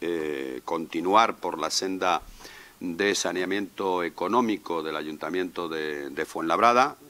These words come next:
Quiero destacar, eh, aquí, en primer lugar, que seguimos siendo el sexto ayuntamiento, eh, de España, de las ciudades de más de cien mil habitantes,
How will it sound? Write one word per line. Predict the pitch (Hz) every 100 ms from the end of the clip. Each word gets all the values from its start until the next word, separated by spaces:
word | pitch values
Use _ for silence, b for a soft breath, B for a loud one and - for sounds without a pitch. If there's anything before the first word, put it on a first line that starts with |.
| 85 82 -
Quiero | 90 90 87
destacar, | 85 - 85 76 92 82 - B B B B -
eh, | 80
aquí, | 78 - 104
en | 87 78
primer | 82 87
lugar, | 87 85 107 101 -
que | 80 78
seguimos | - 80 85 85 -
siendo | 107 101 87
el |
sexto | - 87 - 87
ayuntamiento, | 82 78 85 104 104 87 82 - B B B B -
eh, | 78 76
de | 76
España, | 78 - 113 107 92
de | 82 80
las | 76 78 -
ciudades | 85 90 95 85
de | 82
más | 90 90
de | 85
cien | 90 87
mil | 95
habitantes, | 90 85 104 101 85 80